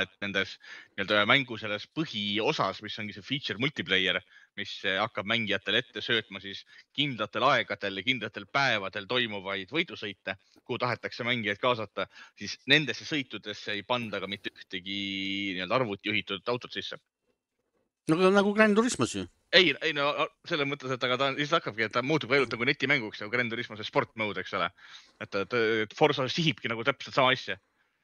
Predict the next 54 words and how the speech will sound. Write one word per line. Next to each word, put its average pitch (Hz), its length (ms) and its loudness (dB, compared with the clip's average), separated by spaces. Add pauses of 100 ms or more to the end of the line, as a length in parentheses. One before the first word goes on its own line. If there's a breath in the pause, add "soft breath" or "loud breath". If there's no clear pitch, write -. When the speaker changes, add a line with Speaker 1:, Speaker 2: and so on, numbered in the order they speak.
(300 loud breath)
Speaker 2:
No 165 80 8
aga 175 100 4
sa 185 100 8
võid 175 160 8
Speaker 1:
Samamoodi 180 160 8
nagu 147 160 8
Speaker 2:
endiselt, 135 160 0
Speaker 1:
no, 143 140 6
Speaker 2:
eh, 143 100 8
Speaker 1:
Gran-, 190 140 8
Speaker 2:
üksin-, 180 160 6
Speaker 1:
Gran 196 100 6
Speaker 2:
üksinda 190 200 6
ka 196 100 8
Speaker 1:
Turismos 107 180 6
ei, - 40 4
Speaker 2:
mängida. 90 160 -2
Speaker 1:
Gra-, - 440 -12
ei 139 100 2
no 143 100 2
Gran 165 200 2
Turismos 147 320 -2
ei 151 60 2
ole 160 140 2
ka 156 120 2
seda 117 320 0
split 131 180 -8
screen'i 113 260 -4
seal 117 120 -2
neti 113 200 -2
osas 107 240 -4
üldse, 95 240 -8
on 92 140 -6
ju. - 40 -20 (720 soft breath)
Et 95 160 -12 (160)
ma 110 160 0
kardan, 110 240 2
et - 80 -6
Forza 117 320 4
läheb 104 160 0
sama, 123 280 4
sama 147 240 4
teed 135 200 0
pidi. 90 200 -10 (1200)
Et - 120 -20
ta 82 200 -12 (160)
liht-, 98 240 -14
lihtsalt 110 320 -10
on 98 80 -12
selle 101 280 -6
prügikasti 113 480 -4
visanud. 98 360 -8 (1000)
Ja 85 120 -10
ürit-, 90 160 -10